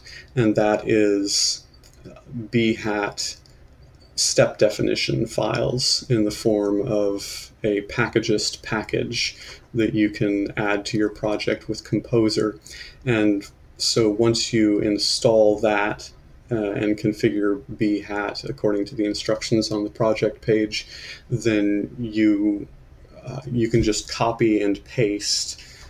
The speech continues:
out of the spreadsheet the generated,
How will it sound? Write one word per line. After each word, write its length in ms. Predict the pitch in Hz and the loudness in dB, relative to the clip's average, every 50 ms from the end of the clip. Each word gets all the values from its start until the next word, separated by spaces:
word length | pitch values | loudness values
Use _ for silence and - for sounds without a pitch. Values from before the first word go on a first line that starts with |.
| - - - - | -20 -20 -16 -6
out 260 | 113 113 110 107 107 107 | -2 2 2 4 4 6
of 480 | 104 101 98 101 101 - - - - - - - | 4 4 4 2 -2 -6 -10 -12 -14 -16 -12 -10
the 80 | 107 | -6
spreadsheet 920 | 101 - - - - 147 143 123 - - - - 107 101 101 - - - - - - - - - - | -4 -4 -2 2 4 4 4 4 2 0 0 0 0 0 -2 -4 -6 -12 -14 -18 -20 -20 -20 -10 -8
the 640 | 113 104 - - 113 107 107 104 101 101 101 - - - - - - - - - 123 117 | -8 -6 -2 2 2 4 4 4 2 2 0 -2 -4 -8 -12 -18 -20 -20 -18 -10 -8 -6
generated, 1000 | - - 113 113 110 110 104 104 104 101 104 104 107 104 101 98 101 101 - | -2 0 2 2 4 4 4 2 2 2 2 2 2 2 0 0 -2 -8 -12